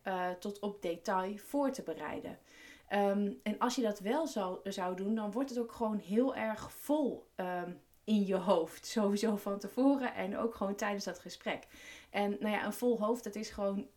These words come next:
nou, precies niet wat je kan gebruiken, eh, tijdens een, eh, tijdens een gesprek. Want als je namelijk heel druk bent, ehm, in je hoofd met,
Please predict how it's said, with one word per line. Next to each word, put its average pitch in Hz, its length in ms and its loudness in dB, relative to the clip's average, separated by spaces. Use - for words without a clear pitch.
nou, 185 320 2
precies 240 460 0
niet 247 520 2
wat 247 260 2
je 269 100 -2
kan 254 200 0
gebruiken, 220 720 0
eh, 208 120 -2
tijdens 202 440 -2
een, 180 220 -6
eh, 170 280 -2
tijdens 170 340 -4
een 175 120 -12
gesprek. - 420 -14
Want 202 140 -6
als 269 160 4
je 294 60 8
namelijk 233 300 4
heel 208 440 0
druk 226 380 2
bent, 165 360 -6
ehm, 175 560 0
in 233 200 8
je 190 100 2
hoofd 165 580 0
met, 190 580 -2